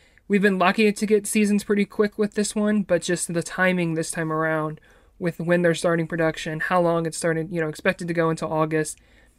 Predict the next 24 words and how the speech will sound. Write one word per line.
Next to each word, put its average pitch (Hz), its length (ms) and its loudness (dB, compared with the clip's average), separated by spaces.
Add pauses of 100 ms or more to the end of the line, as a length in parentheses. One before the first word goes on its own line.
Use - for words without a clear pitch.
(220)
it 180 100 -6
just 190 180 0
adds 175 200 2
that 151 180 0
question 170 400 -2
mark 156 220 -4
of, 151 80 -8
like, 156 280 -4 (520)
could 202 260 2
this 180 180 0
be 175 160 0
the 170 100 0
one? 160 280 0 (240)
Maybe 208 220 4
this 240 200 0
is, 233 220 -2
you 220 60 2
know, 196 160 2 (520)
it's - 280 -4
kinda 233 300 4
got 233 220 4
similar 233 380 2
vibes, 214 420 2
like 196 200 -4